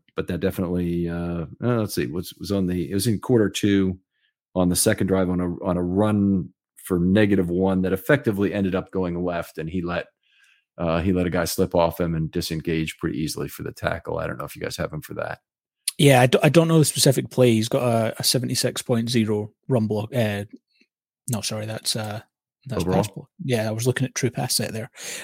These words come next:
Speaker 2: <laughs> Um, uh, I don't have the specific play. Um, we do have him with a seven, uh, sixty-seven point four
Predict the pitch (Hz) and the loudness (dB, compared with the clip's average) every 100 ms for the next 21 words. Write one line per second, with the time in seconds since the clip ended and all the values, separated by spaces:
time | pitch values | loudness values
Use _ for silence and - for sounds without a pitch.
0 | - - 175 147 139 - - - - _ | 0 4 6 6 4 0 -8 -16 -18 _
1 | _ 143 127 123 123 - 160 147 139 - | _ 6 8 8 6 6 8 8 4 4
2 | 139 147 - 135 123 120 - 127 117 113 | 4 2 0 2 4 4 2 2 2 0
3 | - 127 131 123 123 120 113 113 110 107 | 0 2 4 6 6 4 0 0 -2 -2
4 | - - - - 120 123 120 - 117 - | 0 0 0 0 -2 -2 -4 0 0 2
5 | 147 - 131 131 120 120 - - 117 113 | 0 0 2 2 2 0 -2 -4 -2 -4